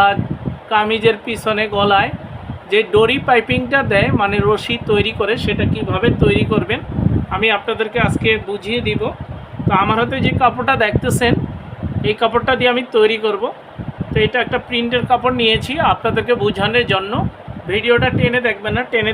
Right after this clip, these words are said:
দেখলে কিন্তু কিচ্ছু বুঝবেন না। তো যাই হোক, আমি এখন দেখাচ্ছি আপনাদেরকে। প্রথমে এটাকে আড়াভাবে কেটে নিতে হবে, যে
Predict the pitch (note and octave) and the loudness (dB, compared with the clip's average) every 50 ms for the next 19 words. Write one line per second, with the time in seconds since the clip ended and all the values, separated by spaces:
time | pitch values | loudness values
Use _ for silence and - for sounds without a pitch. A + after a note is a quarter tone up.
0 | A3 A#3 A3 A#3 A#3 A3 A#3 A#3+ A#3+ B3 - - A3+ G#3 - - B3 G#3+ F#3+ G#3 | -2 -2 -2 -2 -4 -4 -4 -6 -8 -8 -8 -10 -10 -10 -6 -4 -2 0 0 0
1 | G3 G3 F#3+ A3 G#3+ A3 A#3+ D#4 F#4 - - - - - - - - - - - | 0 0 -4 -4 -2 -2 -4 -4 -6 -6 -8 -8 -6 -4 -4 -4 -4 -4 -4 -4
2 | A3 A3 A#3 B3 B3 A#3+ D4 F#4+ - - C4+ A3 G#3 A3+ A3 G#3+ G3 G#3 G#3+ G#3+ | 0 2 4 4 4 2 0 -2 -2 -2 -2 0 0 0 0 0 0 -2 -4 -6
3 | G#3+ A#3 - - - - - - - - - G#3+ A3+ G#3+ G#3+ A#3 A#3+ A3+ - B3+ | -6 -10 -14 -20 -20 -20 -20 -18 -18 -12 -6 -6 -6 -4 -2 -4 -4 -2 0 0
4 | A#3 G3+ - A#3+ G3 G#3 A#3 A#3 A3+ C4+ D#4 G#4 - - - - - - - - | 0 0 -2 -6 -4 -4 -4 -4 -4 -6 -8 -8 -10 -14 -18 -18 -18 -16 -16 -6
5 | - A3+ A#3 A#3 - C#4 D#4 D4 B3+ A#3 - B3 A#3 - D4+ C4 A3+ G#3 - A#3 | -2 0 0 2 0 0 2 2 2 2 2 -2 0 0 0 2 2 4 4 4
6 | A#3+ A#3 A3 A3+ A#3+ C4 B3+ - - B3 A#3 A#3+ B3+ C4 B3 A3 G3+ C4+ C4 A3 | 2 4 2 2 2 0 -2 -2 -2 -2 0 0 0 0 0 -2 0 2 2 4
7 | G#3+ G#3 G#3 A#3 - - - - G3+ | 4 4 2 0 -2 0 -2 0 2